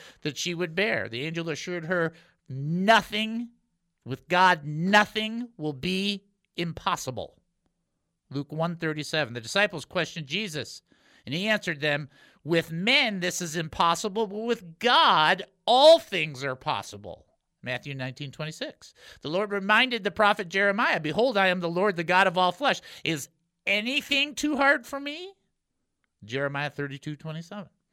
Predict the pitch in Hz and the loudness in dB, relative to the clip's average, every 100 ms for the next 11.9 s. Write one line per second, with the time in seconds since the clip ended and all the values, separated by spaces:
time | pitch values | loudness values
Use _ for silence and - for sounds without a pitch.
0 | _ _ _ _ _ _ _ _ _ _ | _ _ _ _ _ _ _ _ _ _
1 | - 120 107 165 160 165 180 190 202 214 | -12 -12 0 2 2 0 -6 -2 0 2
2 | 214 202 208 208 220 226 285 - 131 - | 0 -6 -6 -4 -4 -2 -4 -4 -8 -6
3 | 147 147 151 170 170 185 185 220 247 101 | -6 -2 -2 -2 -4 -4 -2 -2 -4 -6
4 | 92 - 170 190 - 156 196 214 214 175 | -10 -4 -2 -2 -2 0 0 0 -2 -4
5 | 147 175 190 240 165 175 151 156 165 160 | 0 2 2 2 0 -4 -8 -10 -8 -8
6 | 160 151 156 160 - 190 185 240 160 120 | -6 -6 -6 -8 -8 -8 -4 -4 -4 -8
7 | - - 165 185 190 165 175 202 180 143 | -14 -2 0 2 -2 -4 -4 -2 -4 -4
8 | 151 190 196 220 220 165 135 185 196 175 | -2 -2 2 0 -2 -8 -4 -4 -4 -8
9 | 151 - 220 208 226 233 233 190 135 175 | -10 -8 -6 -4 -6 -2 -2 -2 -2 0
10 | 208 208 208 214 226 - _ - 247 247 | 0 0 -6 -4 -6 -8 _ 6 6 6
11 | 170 - 240 370 302 139 101 98 | 2 -2 4 6 6 4 -2 -10